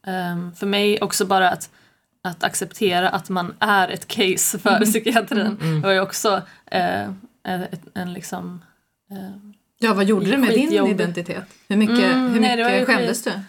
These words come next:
Speaker 2: du?
Speaker 1: Alltså, jag
Speaker 2: Eller skä-,
Speaker 1: skämdes
Speaker 2: skämdes
Speaker 1: ju
Speaker 2: du?
Speaker 1: inte så... Alltså jag tänker att när man hamnar i det där läget när man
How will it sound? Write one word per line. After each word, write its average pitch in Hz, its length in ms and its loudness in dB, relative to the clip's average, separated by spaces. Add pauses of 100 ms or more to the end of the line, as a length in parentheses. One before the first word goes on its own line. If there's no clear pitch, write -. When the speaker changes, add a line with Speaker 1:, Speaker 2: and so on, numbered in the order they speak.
(220)
Speaker 2:
du? 202 120 -2 (2000)
Speaker 1:
Alltså, 214 260 -6 (800)
jag 202 220 2
Speaker 2:
Eller 214 100 4
skä-, - 20 -2
Speaker 1:
skämdes 214 500 2
Speaker 2:
skämdes 202 180 2 (120)
Speaker 1:
ju 190 60 4
Speaker 2:
du? 196 140 -2
Speaker 1:
inte 208 280 0
så... 202 160 0
Alltså 208 220 2
jag 208 180 4
tänker 220 240 0
att - 220 -6
när 202 140 -2
man 196 180 0
hamnar 196 360 0
i 208 140 4
det 180 60 -6
där 175 120 4
läget 170 360 0
när 185 120 -6
man 170 300 -4